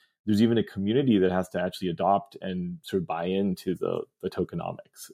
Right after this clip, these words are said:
I can sort of be what, uh, helps projects get off the ground, or it could be, you know, something that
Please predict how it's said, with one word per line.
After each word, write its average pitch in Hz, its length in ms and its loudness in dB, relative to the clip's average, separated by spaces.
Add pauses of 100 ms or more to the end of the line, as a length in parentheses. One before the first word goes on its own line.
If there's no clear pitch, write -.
I 98 80 -4
can 180 400 4 (720)
sort 104 180 2
of 82 280 0
be 107 280 6
what, 98 400 4 (120)
uh, 92 140 -6
helps - 520 2
projects 101 460 2
get 95 120 2
off 95 160 2
the 98 80 0
ground, 120 360 4
or 107 200 6
it 104 80 2
could 98 200 2
be, 101 520 4
you 98 60 2
know, 95 420 2
something 101 400 -2
that 95 240 4